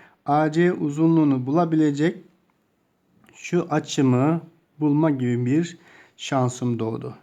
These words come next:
Çünkü burası R, burası R. Tamam mı? A C uzunluğunu bulabilirim. Ve aklıma hemen kosinüs teoremi geldi. Bunun için bu açıyı bulmam gerekiyor benim.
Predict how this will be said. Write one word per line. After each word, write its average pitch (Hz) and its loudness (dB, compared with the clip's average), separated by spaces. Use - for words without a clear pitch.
Çünkü 139 -12
burası 139 -2
R, 147 -2
burası 131 -4
R. 110 -6
Tamam 180 -4
mı? 120 -4
A 151 4
C 139 0
uzunluğunu 151 2
bulabilirim. 120 -4
Ve 170 0
aklıma 170 0
hemen 165 2
kosinüs 160 -6
teoremi 143 0
geldi. 139 -4
Bunun 156 2
için 131 -2
bu 156 0
açıyı 139 -2
bulmam 131 2
gerekiyor 110 -8
benim. 107 -16